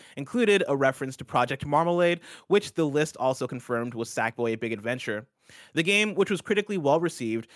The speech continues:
has been a PlayStation exclusive to this point, releasing as both a P S five launch title and a P S four game. Nvidia has played down September's data mine, which appeared to reveal a number of unannounced games. In a blog po-,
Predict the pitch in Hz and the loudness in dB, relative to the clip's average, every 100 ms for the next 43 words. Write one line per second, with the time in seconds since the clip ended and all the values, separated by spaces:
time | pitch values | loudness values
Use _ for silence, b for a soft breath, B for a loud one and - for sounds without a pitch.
0 | B 147 165 151 - 208 202 190 165 - | B -2 0 -2 -2 -2 -2 -2 -6 -4
1 | 147 143 139 - 107 - 165 170 - B | -4 -4 -6 -6 -10 -4 -2 -2 -4 B
2 | B 156 175 180 180 160 - 127 131 131 | B 2 2 2 -2 -2 0 0 0 -6
3 | - 165 175 - 135 127 135 190 - 147 | -4 -2 0 2 2 2 2 0 0 0
4 | 131 135 - 131 147 139 135 120 - 147 | 2 0 -4 -6 -4 -4 -4 -6 -2 -2
5 | 127 107 107 - _ B B B 190 240 | -2 -6 -8 -16 _ B B B 0 2
6 | 240 233 220 - 175 180 160 139 139 143 | 4 2 2 -2 0 2 4 2 2 -4
7 | 156 127 127 - 135 139 123 113 117 B | -6 -4 -2 0 2 2 0 -2 -4 B
8 | B B 214 214 170 - 156 143 143 131 | B B 0 0 -4 -2 0 0 2 -2
9 | 123 123 123 120 123 123 123 120 - 127 | -2 -2 0 -2 -4 -2 -2 -2 -2 -4
10 | 123 113 - - 170 143 131 - B - | -4 -6 -8 -2 0 0 -4 -10 B -6
11 | 135 156 190 202 180 | -2 2 2 2 -2